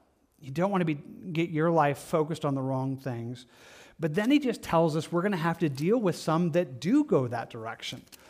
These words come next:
Notice what he says in verses ten and eleven. "If anyone comes to you and does not bring this doctrine," that is the doctrine of Christ, the hope of Christ being our everything, "do not receive him into your house, nor greet him.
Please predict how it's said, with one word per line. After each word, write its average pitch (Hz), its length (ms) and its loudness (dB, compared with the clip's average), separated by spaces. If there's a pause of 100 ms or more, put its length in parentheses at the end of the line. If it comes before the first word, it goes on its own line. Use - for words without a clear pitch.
(220)
Notice 190 380 10
what 170 100 6
he 160 60 2
says 143 320 4
in 135 100 -2
verses 135 300 -4
ten 135 160 -2
and 127 80 0
eleven. 117 380 -6 (960)
"If 180 420 6 (600)
anyone 175 360 8
comes 202 440 4
to 156 60 -2
you 135 220 0
and 156 180 0
does 156 280 2
not 175 440 4
bring 160 460 4
this 147 320 2
doctrine," 147 580 0
that 170 120 -6
is 139 100 -8
the 151 80 -2
doctrine 175 460 0
of - 100 -6
Christ, 120 380 -4
the 143 80 -8
hope 180 300 4
of 170 120 -4
Christ 151 300 2
being 147 160 2
our 135 180 -2
everything, 123 600 -4 (840)
"do 160 140 2
not 180 200 6
receive 185 360 4
him 170 140 8
into 170 160 6
your 170 160 8
house, 160 580 4 (240)
nor 131 100 -2
greet 190 280 6
him. 127 220 -2